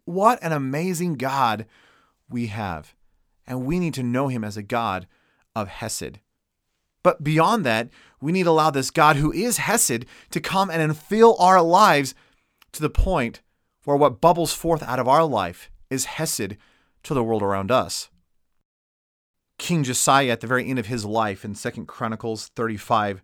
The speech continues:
it says that, uh, says in verse twenty-six, "And the remainder of the acts of Josiah, his deeds and hesed, according to what was written in the law of the Lord, and his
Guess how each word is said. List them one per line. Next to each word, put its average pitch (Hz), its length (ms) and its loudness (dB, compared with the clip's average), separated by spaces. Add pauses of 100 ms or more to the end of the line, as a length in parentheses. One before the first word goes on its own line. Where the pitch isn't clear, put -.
(880)
it 143 80 -6
says 160 340 -2
that, 139 220 -2 (560)
uh, 117 120 -12
says 143 220 -2
in 135 60 0
verse 131 120 -2
twenty-six, - 560 -6 (360)
"And 165 120 0
the 151 60 2
remainder 165 540 2
of 156 140 -2
the 131 120 0
acts 151 260 0
of 139 60 -6
Josiah, 113 600 -2 (180)
his 143 300 -6
deeds 180 580 -6 (500)
and 139 200 -2
hesed, 104 640 -6 (680)
according 180 500 -2
to 165 100 -2
what 147 220 2
was 120 140 -4
written 151 200 -6
in 143 80 0
the 131 80 0
law 135 180 4
of 131 40 0
the 120 80 0
Lord, 117 440 -2 (400)
and 143 100 0
his 135 140 0